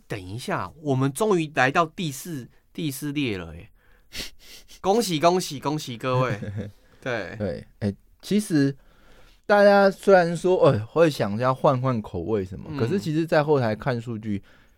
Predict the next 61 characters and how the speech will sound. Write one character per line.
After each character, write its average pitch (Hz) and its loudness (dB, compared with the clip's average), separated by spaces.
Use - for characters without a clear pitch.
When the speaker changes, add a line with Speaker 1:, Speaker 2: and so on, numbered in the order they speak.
Speaker 2:
现 180 2
在 190 6
游-， 147 8
游 156 6
戏 170 -2
喜 127 2
好 208 8
表 120 2
的 101 0
数 151 -8
据 143 -4
是 127 -4
比 95 -10
那 120 -6
个 98 0
我 107 -2
们 117 0
制 160 0
度 151 4
还 101 0
好 104 -6
的。 - 0
Speaker 1:
真 269 4
的 233 4
假 156 4
的？ 156 4
Speaker 2:
<laughs> 117 -8
对 143 4
啊， 120 2
好 123 2
不 135 6
好？ 139 6
这 160 -2
个 151 4
Speaker 1:
对 143 4
啊。 135 -4
Speaker 2:
大 156 2
家 165 4
其 139 -6
实， 107 -6
Speaker 1:
毕 208 -2
竟 214 2
我 160 2
们 143 0
是 190 -6
内 196 0
容 160 0
创 170 -6
作 160 -4
者， 117 -8
我 98 -6
们 98 -8
看 131 -8
数 139 -10
据。 131 -2
Speaker 2:
没 175 2
有 240 4
啊， 147 2
主 127 -4
要 208 6
是 202 -4